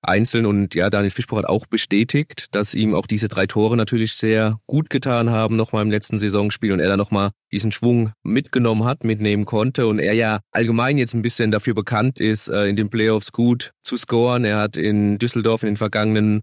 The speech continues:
beiden Jahren in vierzehn Playoff-Spielen sechzehn Punkte gemacht, hat jetzt nochmal in zwei Pre-Playoff-Spielen zwei Punkte nachgelegt.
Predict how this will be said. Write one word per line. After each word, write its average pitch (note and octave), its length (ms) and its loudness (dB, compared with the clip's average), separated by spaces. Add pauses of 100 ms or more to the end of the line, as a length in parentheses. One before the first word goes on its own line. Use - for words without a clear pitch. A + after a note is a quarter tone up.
beiden G#2 380 0
Jahren G2+ 480 0
in G2+ 460 0 (160)
vierzehn G#2+ 400 0
Playoff-Spielen G2+ 640 0
sechzehn G#2+ 400 -2
Punkte A2+ 320 -2
gemacht, G2+ 380 -2
hat F#2+ 120 0
jetzt - 320 -4 (140)
nochmal G2+ 380 0
in F#2+ 80 -2
zwei F#2+ 500 0
Pre-Playoff-Spielen G2+ 840 0
zwei F#2 260 -2
Punkte G2+ 320 -4
nachgelegt. G2 640 0